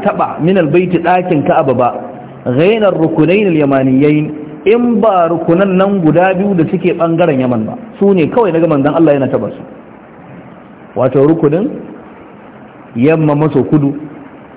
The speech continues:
da gabar maso kudu. Muna maimaita, mun faɗa sa-, saboda ba kowa ne yake gani ba. In ka nuna haka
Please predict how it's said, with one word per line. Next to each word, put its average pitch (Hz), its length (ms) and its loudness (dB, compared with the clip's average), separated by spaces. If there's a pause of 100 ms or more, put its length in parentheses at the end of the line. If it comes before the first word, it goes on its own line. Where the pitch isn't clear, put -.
(580)
da 113 140 -2
gabar 147 340 0 (680)
maso 139 220 0
kudu. 104 320 -4 (1160)
Muna 156 260 4
maimaita, 151 540 0
mun 147 180 0
faɗa 131 260 0
sa-, 120 200 0 (180)
saboda 123 420 0 (440)
ba 120 100 0
kowa 175 240 0
ne 160 120 0
yake 147 140 -2
gani 127 220 2
ba. 123 140 0 (220)
In 151 100 -4
ka 165 100 2
nuna 165 240 0
haka 143 280 -2